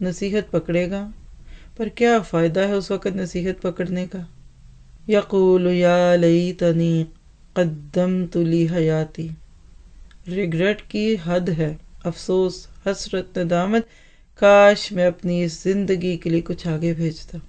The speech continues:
सारा कुछ तो पीछे छोड़ आया, क्योंकि हम भी तो अपना सारा कुछ दुनिया में invest कर रहे हैं, क्या लगाया आखिरत के लिए? रमज़ान की इन घड़ियों में कोई नियत कीजिए कि "अल्लाह, मैं तेरे नाम पर ये चीज़ वक्फ करती हूँ ताकि वहाँ मुझे मिल जाए।"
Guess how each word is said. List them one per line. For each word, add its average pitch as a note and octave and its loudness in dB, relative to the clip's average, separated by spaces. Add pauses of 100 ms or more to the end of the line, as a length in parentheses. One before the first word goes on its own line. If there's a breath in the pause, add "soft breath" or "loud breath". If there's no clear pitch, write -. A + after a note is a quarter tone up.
(180)
सारा A#3 0
कुछ F#3 -4
तो F3+ -4
पीछे F#3 -4
छोड़ F3 -2
आया, E3+ 2
क्योंकि E3+ -4
हम F#3+ -2
भी G3+ -2
तो G#3 -2
अपना G3+ -4
सारा G3 -2
कुछ G3 -6
दुनिया F3+ -2
में F#3 -4
invest F3 0
कर E3+ -2
रहे F3 -2
हैं, G3 -10 (320 soft breath)
क्या F3 2
लगाया F3+ 4
आखिरत F3 -4
के F#3 -4
लिए? F3+ -2 (360)
रमज़ान F#3+ 0
की F#3 -4
इन F3 -2
घड़ियों E3+ 0
में E3+ 0
कोई E3+ -4
नियत E3+ 0
कीजिए D#3+ -6 (480)
कि G#3 -6
"अल्लाह, F3 2
मैं E3+ -2
तेरे E3+ 0
नाम E3 -2
पर E3 -4
ये E3 0
चीज़ E3 -6
वक्फ D#3+ -4
करती E3 -8
हूँ E3+ -14 (440)
ताकि F#3 -4
वहाँ E3+ 0
मुझे E3+ 0
मिल F3 -6
जाए।" D#3+ -4